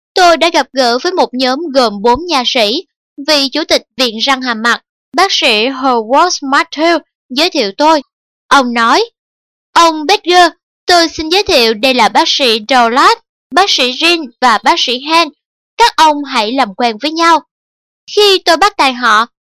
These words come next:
tôi tưởng tượng mình là môn đồ của Matthew, người đã tái hiện cái bộ mặt của vị nha sĩ nổi tiếng và đang ở cương vị của một chủ tịch của hiệp hội này. Bác sĩ Matthew không có tiền, còn bác sĩ Douglas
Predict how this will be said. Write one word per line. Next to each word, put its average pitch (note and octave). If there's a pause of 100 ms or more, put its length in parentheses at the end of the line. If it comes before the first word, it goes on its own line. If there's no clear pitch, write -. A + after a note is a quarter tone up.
tôi F#4+
tưởng F4+
tượng C4
mình B3
là G#3+
môn A#3+
đồ A3+
của G#3
Matthew, C#4+ (360)
người D#4+
đã A#3+
tái D#4+
hiện C#4
cái F4+
bộ C4+
mặt A#3 (100)
của B3
vị B3
nha C4
sĩ C4
nổi A#3
tiếng C#4 (180)
và A#3
đang A3
ở G#3
cương C4
vị G3
của G#3+ (160)
một A#3 (100)
chủ A3
tịch B3 (280)
của G#3+
hiệp C4+
hội G3+
này. A#3 (560)
Bác A4
sĩ D4
Matthew D#4
không B3
có D#4+
tiền, D4 (320)
còn E4
bác G4+
sĩ D#4 (120)
Douglas C#4